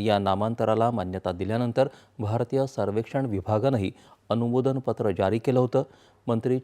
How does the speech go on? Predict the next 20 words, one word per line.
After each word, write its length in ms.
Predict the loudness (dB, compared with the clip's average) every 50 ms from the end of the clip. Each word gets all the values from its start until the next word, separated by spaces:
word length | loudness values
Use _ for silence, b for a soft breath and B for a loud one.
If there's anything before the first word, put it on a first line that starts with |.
| -4
छगन 200 | -4 -2 -2 -2
भुजबळ 360 | -2 -2 -2 0 4 4 4
यांनी 260 | 4 4 2 0 0 0
विधानसभेच्या 760 | 0 -2 -2 -4 -6 -6 -4 -4 -4 -4 -2 -2 0 -2 -2 -2
अधिवेशनात 540 | -4 -4 -2 -2 0 0 -2 -2 -4 -6 -6 -6 b b b b b 0
या 140 | 2 4 4
विषयाचा 480 | 2 2 0 0 0 0 2 0 -2 -2 -2
उल्लेख 380 | -4 -4 -2 -2 -2 -2 -2 -4
केल्यानंतर 600 | -4 -2 0 0 2 2 0 0 -2 0 0 -2 -2 b b b b b
हा 80 | -2 -2
प्रस्ताव 440 | 0 0 -4 -4 -2 0 0 0 0 -2 b b b b b -2
केंद्राकडे 500 | -2 -2 0 0 -2 -2 0 0 -2 -2
पाठवण्यात 560 | 0 0 -2 -2 -2 -4 -6 -6 -4 -2 0
आला 140 | 0 2 0
होता. 300 | 0 -2 0 4 4 4 4 0 b b b b b b
या 220 | -2 2 4 4 4
बदलामुळे 560 | 4 2 2 4 4 4 4 4 2 2 2
प्रशासनिक 720 | 0 0 -2 -2 -2 -2 -4 -2 -2 -2 -4 -4 -4 -4
नोंदी, 440 | -2 -2 -2 -2 -2 0 0 0 0
नकाशे 600 | -2 -2 -2 -2 2 6 6 6 4 4 -4 -4